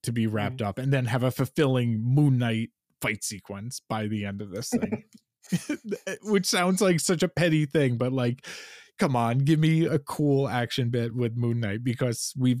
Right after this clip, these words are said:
Speaker 2: Or just,
Speaker 1: gotten
Speaker 2: yeah, we just want the
Speaker 1: nothing.
Speaker 2: mummy superhero to punch some stuff and it'd be cool and
Speaker 1: Mm-hmm.
Speaker 2: memorable, rather, not just
Speaker 1: Mm-hmm.
Speaker 2: there.
Speaker 1: I wanna see him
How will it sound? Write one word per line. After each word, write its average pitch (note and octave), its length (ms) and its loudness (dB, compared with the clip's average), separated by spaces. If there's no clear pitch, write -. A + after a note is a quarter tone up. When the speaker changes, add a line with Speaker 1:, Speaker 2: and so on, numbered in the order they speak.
Speaker 2:
Or A#2 220 2
just, A#2 60 -2
Speaker 1:
gotten A#2+ 320 0
Speaker 2:
yeah, G#3+ 320 -4
we G#3+ 180 -4
just A#3+ 60 4
want - 200 4
the - 100 4
Speaker 1:
nothing. G#3+ 40 6
Speaker 2:
mummy G#3 500 4
superhero F3 800 -2
to E3+ 80 -12
punch C#3+ 340 -6
some C3+ 120 -12
stuff B2+ 400 -6
and C3+ 100 -8
it'd C#3 140 -12
be C#3 120 -8
cool B2+ 460 -10
and - 160 -10
Speaker 1:
Mm-hmm. D#3+ 500 4
Speaker 2:
memorable, C3 720 0
rather, B2 460 -6
not C3+ 200 -6
just C#3+ 180 -6
Speaker 1:
Mm-hmm. C#3+ 300 0
Speaker 2:
there. A2+ 520 -2
Speaker 1:
I - 40 -2
wanna D3+ 200 4
see D#3 180 2
him C#3+ 160 4